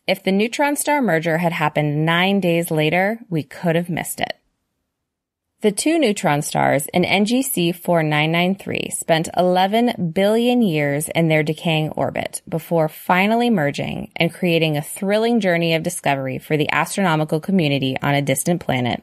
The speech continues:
called Earth. The detection was made on August seventeenth, and just nine days later, ligo began a year-long shutdown for an upgrade.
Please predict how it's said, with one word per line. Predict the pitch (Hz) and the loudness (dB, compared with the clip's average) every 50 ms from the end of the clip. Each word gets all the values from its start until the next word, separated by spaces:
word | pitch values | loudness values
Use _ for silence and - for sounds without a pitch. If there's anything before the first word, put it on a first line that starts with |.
| - _ - | -12 _ -12
called | - - 123 123 131 - - | -8 -4 -4 -4 -4 -4 -4
Earth. | - - - - - - - - _ _ _ _ _ _ _ _ _ _ _ _ _ _ _ _ _ - | -6 -6 -6 -8 -14 -20 -20 -20 _ _ _ _ _ _ _ _ _ _ _ _ _ _ _ _ _ 0
The | 202 | 0
detection | 180 175 185 - - 311 294 - - - 180 165 | 0 0 -2 -2 -2 -2 -2 -2 -2 -2 0 0
was | 156 160 - | 0 0 0
made | 165 160 147 143 143 143 - - | 0 2 2 2 2 0 0 0
on | - 160 - - | -2 -2 -2 0
August | - 165 175 185 226 247 - | -2 -2 0 -2 -2 -4 -2
seventeenth, | - 196 180 170 175 170 170 - - 147 - - - - - _ _ - | -2 -2 0 0 -2 -4 -4 -6 -8 -8 -8 -8 -10 -16 -20 _ _ -2
and | 175 180 | 0 0
just | 165 180 180 - | 0 0 -2 0
nine | 190 180 185 185 190 196 208 220 233 240 | 0 0 2 2 2 2 2 2 2 2
days | 220 208 196 190 196 190 | 0 0 0 0 0 0
later, | 170 160 160 160 165 185 196 214 233 - - | 0 2 2 2 2 2 0 0 -2 -4 -2
ligo | - 175 170 170 185 202 226 240 | -2 0 0 0 2 0 0 0
began | 247 240 202 180 165 160 165 | 0 0 0 2 2 2 2
a | - - 160 | 2 0 0
year-long | 160 156 151 156 170 180 180 170 160 156 156 160 | 0 0 0 0 0 2 0 0 0 0 -2 -4
shutdown | - - - 269 262 - - 160 139 135 135 151 | -4 -2 -2 -2 -2 0 0 0 0 0 -2 -4
for | - - 156 151 | -2 0 0 2
an | 151 160 - - | 2 0 0 -2
upgrade. | - 202 - - - - - - - - | -4 -4 -4 -8 -10 -8 -8 -10 -12 -16